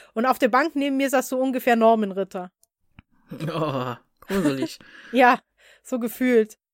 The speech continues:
Speaker 1: Und Frau Flodder kam auch um die Ecke. Ich weiß echt nicht, was das für eine Gegend ist. Ich will da auch nicht wohnen, aber gut.
Speaker 2: Vielleicht hatten sie alle schönen Ausgang, was weiß ich. <laughs>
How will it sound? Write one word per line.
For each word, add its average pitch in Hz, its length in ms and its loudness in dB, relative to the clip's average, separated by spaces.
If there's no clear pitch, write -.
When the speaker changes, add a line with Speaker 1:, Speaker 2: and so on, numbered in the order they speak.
Speaker 1:
Und 233 140 -4
Frau 254 160 4
Flodder 269 320 4
kam 247 200 2
auch 240 140 4
um 226 120 0
die 226 100 4
Ecke. 220 180 4
Ich 247 140 4
weiß 330 160 6
echt 330 200 4
nicht, 302 140 -6
was 269 140 -2
das 269 140 -2
für 277 40 -2
eine 254 80 -2
Gegend 247 300 -2
ist. 214 120 -4
Ich 247 140 -4
will 302 100 4
da 285 120 6
auch 262 160 -2
nicht 269 180 -8
wohnen, 254 260 0
aber 214 300 -2
gut. 220 220 -8
Speaker 2:
Vielleicht 160 220 -2
hatten 165 180 0
sie 151 80 -2
alle 151 160 -2
schönen 151 200 -2
Ausgang, 143 440 -4
was - 180 -12
weiß - 220 -6
ich. - 380 -14
<laughs> 196 60 -4